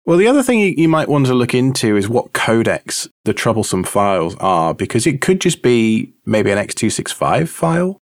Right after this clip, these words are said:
that isn't able to do any kind of hardware acceleration. Maybe the audio track isn't supported f-, for whatever reason. There's an app called T dar, T D A R R, which can automate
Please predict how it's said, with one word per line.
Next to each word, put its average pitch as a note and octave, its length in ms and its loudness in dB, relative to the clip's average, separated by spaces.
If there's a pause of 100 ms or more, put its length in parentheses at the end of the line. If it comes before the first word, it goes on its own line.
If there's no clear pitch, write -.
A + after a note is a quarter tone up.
(120)
that A2+ 280 -2
isn't A2 520 0 (100)
able A2 300 0
to - 100 -10
do A2 160 2
any A2 180 0
kind G#2 300 0
of F#2+ 120 -2
hardware G2+ 380 0
acceleration. F#2+ 800 -2 (300)
Maybe A2+ 240 2
the G#2 140 0
audio A2+ 380 2
track F#2 340 -4
isn't F#2+ 180 -2
supported - 540 -4
f-, - 160 -18
for - 340 -4
whatever F#2 320 0
reason. F2 480 -2 (560)
There's A#2 180 0
an A2+ 80 0
app B2+ 200 -2
called G#2+ 340 2
T A#2+ 300 0
dar, G2 400 0 (160)
T C#3+ 280 2
D A#2+ 360 0
A G#2+ 240 0
R F#2 300 0
R, F2 360 0 (480)
which B2+ 240 0
can A#2 200 0
automate B2 800 0